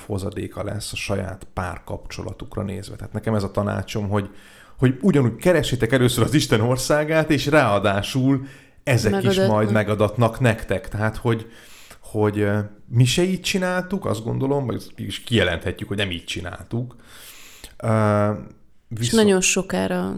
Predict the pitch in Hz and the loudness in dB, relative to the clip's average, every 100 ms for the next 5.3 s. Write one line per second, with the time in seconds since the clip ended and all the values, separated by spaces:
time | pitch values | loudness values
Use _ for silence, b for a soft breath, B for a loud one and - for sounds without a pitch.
0 | 185 180 175 185 180 - - 95 92 - | -8 -6 -6 -4 -8 -6 -6 -4 -6 -6
1 | - 92 - 151 101 95 92 185 190 - | -6 -8 -2 0 2 0 -2 -6 -8 -6
2 | 196 190 196 190 190 92 92 98 98 - | -8 -8 -8 -6 -4 -4 -4 -6 -8 -14
3 | b b b b - - - - - 196 | b b b b -20 -20 -20 -20 -8 -4
4 | 185 180 180 180 185 190 190 180 180 190 | -2 -2 -2 -2 -2 -2 -4 -4 -6 -6
5 | 180 - | -2 -2